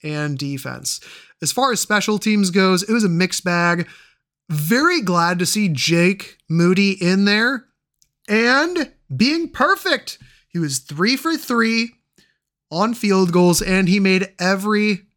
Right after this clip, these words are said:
extra point. So this is a great confidence booster for him. It was also kind of funny that, uh,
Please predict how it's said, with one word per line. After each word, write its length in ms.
extra 560
point. 440
So 120
this 220
is 120
a 80
great 420
confidence 640
booster 380
for 180
him. 380
It 100
was 100
also 240
kind 220
of 100
funny 320
that, 320
uh, 280